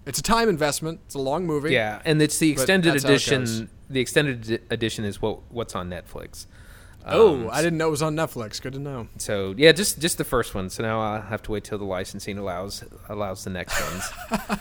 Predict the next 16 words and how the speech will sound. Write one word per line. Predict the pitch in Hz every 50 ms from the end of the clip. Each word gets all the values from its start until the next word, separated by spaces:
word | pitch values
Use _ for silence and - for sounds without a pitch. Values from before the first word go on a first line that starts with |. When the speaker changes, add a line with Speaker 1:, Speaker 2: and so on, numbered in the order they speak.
| - - - - - - -
Speaker 1:
<laughs> | - - -
Someday. | - - - - 151 135 131 123 120 110 107 110 110 -
Speaker 2:
Mm-hmm. | 120 117 104 98 -
But | - 151
it's, | 180 180 151
Speaker 1:
Let's | 151 - -
Speaker 2:
it's | 175 147
Speaker 1:
see. | 143 135 123 113 110 113 -
Speaker 2:
particularly | - 180 170 - 226 247 - 269 247 220 202 185
with, | 170 151 139 139
with | 117 135 131 117 120
Gandalf, | - 120 123 135 143 160 160 165 160 -
though, | - 156 160 156 151 151 - - - - - - - - - - -
all | - 147 180 196
his | 180 180 160 139 135
lines | 147 143 139 135 127 117 110 104